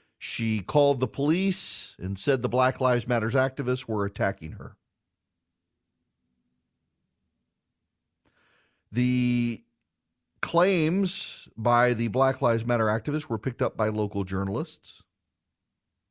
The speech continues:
and amplified by them.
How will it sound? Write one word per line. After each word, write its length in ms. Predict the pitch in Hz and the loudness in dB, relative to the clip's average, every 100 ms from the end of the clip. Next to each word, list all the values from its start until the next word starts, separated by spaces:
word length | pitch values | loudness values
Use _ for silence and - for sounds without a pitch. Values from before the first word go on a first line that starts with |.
| _ _ _ _ _ _ _ _ _ _ _ _ _ _ _ _ _ _ _ _ - | _ _ _ _ _ _ _ _ _ _ _ _ _ _ _ _ _ _ _ _ -6
and 840 | 117 113 117 117 117 117 117 117 - | -2 2 2 4 2 2 2 -2 -4
amplified 920 | 143 160 127 107 95 78 80 85 78 - _ _ _ _ _ _ _ _ _ _ _ | -2 -2 -2 -2 -2 -2 -4 -8 -12 -16 _ _ _ _ _ _ _ _ _ _ _
by 220 | - 120 107 | -4 -2 -2
them. 320 | 82 - | -6 -10